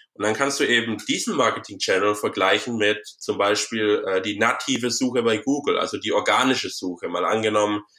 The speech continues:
du hast, ähm, du hast ein gutes S-E-O-Team, du hast deine Keywords optimiert, deine H-T-M-L-Struktur ist sauber.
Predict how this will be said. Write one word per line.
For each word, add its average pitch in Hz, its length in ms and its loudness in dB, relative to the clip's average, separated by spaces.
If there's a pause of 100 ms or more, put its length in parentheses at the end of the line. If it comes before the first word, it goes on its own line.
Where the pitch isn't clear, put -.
(180)
du 104 160 -4
hast, 104 340 0
ähm, 92 420 -2 (840)
du 120 80 0
hast 107 140 -2
ein 107 60 -6
gutes 131 280 0
S-E-O-Team, 135 920 2
du 107 60 2
hast 101 140 -2
deine 90 140 -4
Keywords 156 460 0
optimiert, 110 840 0
deine 90 280 -4
H-T-M-L-Struktur 117 880 -2
ist 113 120 -2
sauber. 110 500 2